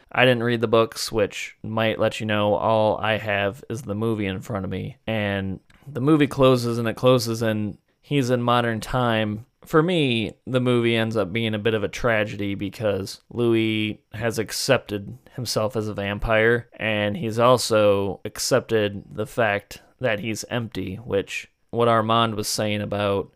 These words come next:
needing a link to the modern world, I think we're seeing the point of,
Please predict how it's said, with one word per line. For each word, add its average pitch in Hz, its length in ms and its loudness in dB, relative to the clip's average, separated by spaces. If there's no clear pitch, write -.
needing 123 260 0
a 107 100 -2
link 110 220 -2
to - 80 -12
the 107 100 -2
modern 104 380 -2
world, 107 320 2
I 107 160 -2
think 107 300 -4
we're 107 180 0
seeing 107 640 -2
the 107 120 -8
point 110 500 -4
of, 98 680 -4